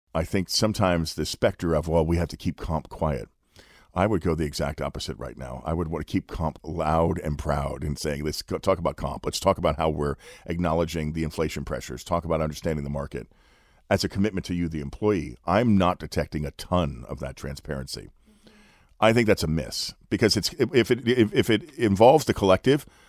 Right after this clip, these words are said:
I think we should be super transparent. If it's an individual performance kicker, talking about separating out the appraisal from the comp thing, break it into the parts of, "This was market driven. This is about the company.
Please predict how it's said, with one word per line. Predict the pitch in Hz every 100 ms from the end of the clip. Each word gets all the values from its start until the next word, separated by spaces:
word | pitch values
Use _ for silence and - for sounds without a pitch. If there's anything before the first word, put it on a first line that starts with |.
| _
I | 101
think | 98 101
we |
should | 92 78
be | 87
super | - -
transparent. | - 82 76 - 69 52 -
If | 95
it's | 98 92
an |
individual | 110 131 120 98
performance | 87 82 - 190 185 80 -
kicker, | - - 65 - -
talking | - 87
about | 78 71
separating | - 107 85 82 76
out | 104 90 76 - _ _ _ _
the | 95
appraisal | 82 - 98 85 80
from | 90
the | 78
comp | - 107
thing, | 80 78
break | 127 147
it | 117
into | 147
the | 104
parts | - 92 -
of, | 90 - - _
"This | - 123
was | 120 95
market | 98 90 90
driven. | 110 101 64 - _ _ _
This | 117 110
is | 104
about | 87 85 80 -
the | 87
company. | 85 110 110 78 85